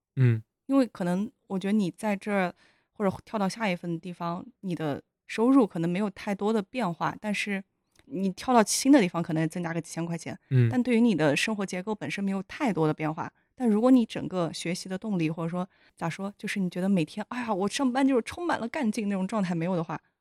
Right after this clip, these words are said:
Speaker 2: 我觉得就挺耗人的。
Speaker 1: 嗯。
Speaker 2: 就你在枯萎。
Speaker 1: 嗯。
Speaker 2: 就感觉好像每，每一个生，工作的周期它都像一朵花一样，然后你可能刚开始你过去，
Speaker 1: 嗯。
Speaker 2: 哇，就是生命力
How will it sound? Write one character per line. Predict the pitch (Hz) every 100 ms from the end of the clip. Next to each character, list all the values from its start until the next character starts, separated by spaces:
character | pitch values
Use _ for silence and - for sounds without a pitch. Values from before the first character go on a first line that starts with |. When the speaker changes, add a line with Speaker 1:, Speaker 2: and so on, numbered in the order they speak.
| _ -
Speaker 2:
我 | 185
觉 | 185
得 |
就 | 185 185
挺 | 170
耗 | 160 170 160 _ _ -
人 | 170 -
的。 | - - _
Speaker 1:
嗯。 | 135 123 110 _ _
Speaker 2:
就 | 196
你 | 175 170
在 | 180
枯 | - - 180 -
萎。 | _ _ _
Speaker 1:
嗯。 | 127 117
Speaker 2:
就 | 107 -
感 | 196
觉 | 180
好 | 180 196
像 | 254
每， | 277 311 - -
每 | 196
一 | -
个 | 220 220 202 _
生， | - - 233 - _
工 | 240 247
作 | 247
的 | 185 175
周 | 208
期 | 214 202
它 | 202
都 | 208
像 | 202 202 175 _ -
一 |
朵 | 214 135
花 | - 170 170 185
一 |
样， | 151 - -
然 | 160 120
后 | 175
你 | 170 170
可 | 143
能 | 151
刚 | 170 175
开 | 170
始 | 143
你 | 143
过 | 147
去， | -
Speaker 1:
嗯。 | 160
Speaker 2:
哇， | 160 - -
就 | 165
是 | - -
生 | - 190
命 | 175 165
力 | -